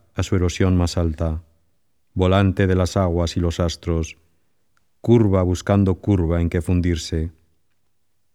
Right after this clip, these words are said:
Así que uno entramos en el otro para seguir el curso de las cosas, su espiral embebida de sí misma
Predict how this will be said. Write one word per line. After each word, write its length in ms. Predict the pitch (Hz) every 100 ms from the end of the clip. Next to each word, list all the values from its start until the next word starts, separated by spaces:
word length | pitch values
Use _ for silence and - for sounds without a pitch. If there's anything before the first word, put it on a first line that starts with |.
| _ _ _ _
Así 240 | - 95 98
que 160 | 101
uno 280 | 101 104 98
entramos 500 | 92 87 101 95 87
en 80 | 92
el 100 | 90
otro 480 | 90 82 87 82 85 _ _ _ _ _ _ _ _ _
para 220 | - 92 87
seguir 320 | 92 98 98
el 100 | 92
curso 480 | - 92 80 82 82
de 80 |
las 220 | 85 85 -
cosas, 580 | 90 - 80 78 - - _ _ _ _ _ _ _
su 240 | - - 104
espiral 760 | 90 - 92 104 92 80 80 - _
embebida 720 | - 92 87 90 98 85 82 80
de 140 | 85
sí 120 | -
misma 520 | 87 82 82 80 80